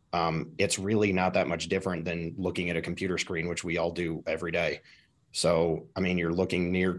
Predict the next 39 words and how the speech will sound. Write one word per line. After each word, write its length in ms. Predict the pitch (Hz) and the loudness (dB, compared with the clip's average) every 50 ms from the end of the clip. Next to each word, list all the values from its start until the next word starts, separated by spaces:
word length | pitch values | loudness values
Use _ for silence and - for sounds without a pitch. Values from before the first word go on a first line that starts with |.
| - - | -6 -6
near 340 | - 95 90 92 104 101 107 | -4 -2 0 2 2 2 2
field, 560 | 101 - - 98 98 95 98 98 98 92 - | 2 0 0 2 4 4 4 4 2 -2 -4
close 320 | - - - 98 98 95 - | -8 -4 -2 0 0 0 0
to 120 | - 98 90 | 0 -2 -2
a 40 | |
screen, 600 | 87 - - 101 98 92 92 90 90 90 90 - - _ _ | -2 -2 -2 -2 0 0 0 0 0 -2 -6 -10 -18 _ _
you're 320 | - 90 85 82 82 82 80 | -2 0 0 0 0 -2 -2
interacting 600 | 85 101 101 98 92 90 90 87 90 95 95 90 | 0 2 2 4 4 4 4 2 2 2 2 2
with 140 | 87 85 | 2 0
things, 440 | - - - 92 90 90 90 82 - | 0 0 0 0 0 0 0 -2 -2
but 340 | - 85 85 85 82 82 - - - - _ _ - | -2 0 2 2 2 0 -2 -8 -18 -20 _ _ 0
it's 220 | - 98 80 - | 0 2 4 6
also 360 | 92 101 107 - - 104 95 | 6 6 6 6 6 6 6
adjusting 460 | 92 85 78 95 95 95 - 92 90 | 4 4 4 4 4 4 4 2 0
your 100 | 87 85 | 0 -2
vision. 380 | 80 80 92 90 85 82 80 82 | -2 0 0 0 0 -2 -2 -2
So 120 | 80 - | -2 -2
it's 140 | 90 78 - | -2 -2 -2
not 320 | 87 90 92 87 87 87 - | 0 0 0 0 -2 -2 -2
the 100 | 87 82 | 0 0
same 280 | - - 92 90 90 | 2 2 2 2 0
as 120 | 87 80 85 | 0 -2 -2
a 60 | 80 | -4
fixed 360 | - - - 87 80 - - | -4 -2 -2 -2 -2 -2 -4
focal 320 | - - 98 92 92 90 87 | -2 -2 -2 0 0 0 0
length. 320 | 71 82 76 78 - - - - - _ _ | 0 -2 -2 -4 -8 -12 -16 -20 -20 _ _
It 80 | - 90 | 0 2
actually 300 | 90 92 - - 95 85 | 2 2 4 2 2 0
can 240 | 87 - 117 104 98 | 0 0 0 0 0
be 220 | 92 92 - - | 0 -2 0 0
easier 340 | 113 117 110 107 92 90 87 | 2 2 4 4 4 4 2
on 100 | 87 85 | 2 0
the 120 | 85 80 | 0 0
eyes 260 | 76 76 76 78 82 - | -2 -2 -2 -2 -4 -4
than 160 | 92 85 85 | -4 -4 -4
working 280 | 76 80 - - 80 | -4 -4 -4 -4 -4
with 120 | 80 82 - | -4 -6 -6
a 60 | 78 | -8
computer. 520 | - 80 85 - - - - - 82 - | -8 -8 -8 -6 -6 -6 -6 -6 -8 -10